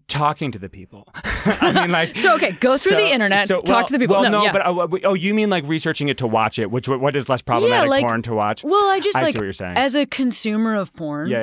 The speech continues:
Speaker 1: yeah,
Speaker 2: and
Speaker 1: yeah.
Speaker 2: a, and, like, an advocate of using porn to understand our sexuality, like,
Speaker 1: Uh-huh.
Speaker 2: I think it's a healthy,
Speaker 1: Bingo.
Speaker 2: rad thing
Speaker 1: Yeah.
Speaker 2: to understand our sexuality.
Speaker 1: Yeah.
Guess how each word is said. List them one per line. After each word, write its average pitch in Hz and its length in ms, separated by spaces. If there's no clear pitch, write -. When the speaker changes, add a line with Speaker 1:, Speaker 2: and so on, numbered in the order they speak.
Speaker 1:
yeah, 101 80
Speaker 2:
and - 100
Speaker 1:
yeah. 175 160
Speaker 2:
a, 175 280
and, 180 200
like, 165 360
an 185 140
advocate 185 580
of 175 680
using 196 340
porn 175 340
to 180 120
understand 175 500
our 208 80
sexuality, 262 680
like, 190 200
Speaker 1:
Uh-huh. 92 220
Speaker 2:
I 196 80
think 202 160
it's 190 80
a 190 60
healthy, 220 500
Speaker 1:
Bingo. 208 220
Speaker 2:
rad 185 380
thing 196 380
Speaker 1:
Yeah. 170 240
Speaker 2:
to - 140
understand 180 460
our 165 60
sexuality. 170 640
Speaker 1:
Yeah. 95 260